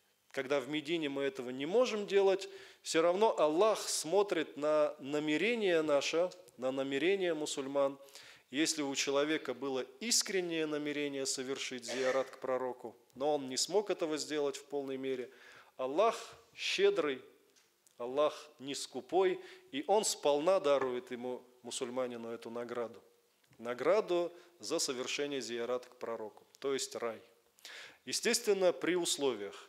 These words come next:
естественно, при условиях, что человек подчинялся Аллаху, человек следовал пророку, человек,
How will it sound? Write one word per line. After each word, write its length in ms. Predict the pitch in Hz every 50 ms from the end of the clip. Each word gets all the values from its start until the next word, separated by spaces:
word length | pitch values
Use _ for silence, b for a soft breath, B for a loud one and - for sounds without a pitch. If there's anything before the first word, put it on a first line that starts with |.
| _ -
естественно, 500 | 113 - - 139 131 - - 127 120 117
при 160 | - - 127
условиях, 720 | 123 120 113 - - 156 190 208 208 196 180 156 135 -
что 520 | - - - - - 120 117 117 113 - B B B B B B B B
человек 640 | - - - 131 127 131 131 131 131 113 - - -
подчинялся 680 | - 117 - - - 127 131 143 156 151 - - 147 135
Аллаху, 480 | 135 139 135 135 135 135 - - 123 113
человек 500 | - - 123 120 127 127 123 123 123 -
следовал 600 | - - - 123 147 160 147 143 139 135 135 131
пророку, 800 | - - 127 131 131 135 131 127 131 - 131 127 120 113 - - - - _ _
человек, 600 | - - - 123 120 123 127 135 135 131 131 -